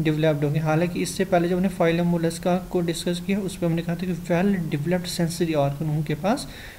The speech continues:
प्रेजेंट थे। ठीक है, evolutionary point of view से इसके पास उनसे ज़्यादा developed होने चाहिए थे, but ये भी आ जाता है इसका, आप कह सकते हो, प्रिमिटिव या रिड्यूस characteristic, कि इनके sense organs पूरी तरह से developed नहीं होंगे।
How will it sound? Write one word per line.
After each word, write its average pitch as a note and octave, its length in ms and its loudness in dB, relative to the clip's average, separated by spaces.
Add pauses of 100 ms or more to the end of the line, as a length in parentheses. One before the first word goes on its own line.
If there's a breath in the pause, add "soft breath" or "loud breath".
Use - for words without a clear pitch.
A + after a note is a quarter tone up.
(140)
प्रेजेंट E3 460 8
थे। D#3+ 80 0
ठीक F3 160 -2
है, A#3+ 120 0 (300 loud breath)
evolutionary G3 680 4 (120)
point F#3+ 260 2
of F#3+ 120 2
view F#3+ 140 0
से G3 180 0
इसके F#3 240 0
पास G3+ 380 0
उनसे F#3+ 380 2
ज़्यादा F3 440 2
developed F#3 400 2
होने E3+ 260 2
चाहिए D3 200 0
थे, D3 180 -4
but F#3+ 140 2 (240)
ये D#3 200 4
भी F#3 120 0
आ E3+ 140 2
जाता E3 240 0
है E3 80 2
इसका, A3+ 300 -2 (460 loud breath)
आप D#3 140 -2
कह E3+ 100 4
सकते F3+ 220 -2
हो, - 20 2
प्रिमिटिव E3+ 680 2
या A3 160 4 (100)
रिड्यूस D#3 420 2
characteristic, F3+ 640 -2 (180)
कि E3+ 80 0
इनके E3+ 260 -2
sense F3 400 0
organs D#3+ 460 -2
पूरी D3 300 -2
तरह D3+ 300 0
से B3 340 0 (420 loud breath)
developed C#3 880 0
नहीं C#3+ 400 6
होंगे। B2+ 400 0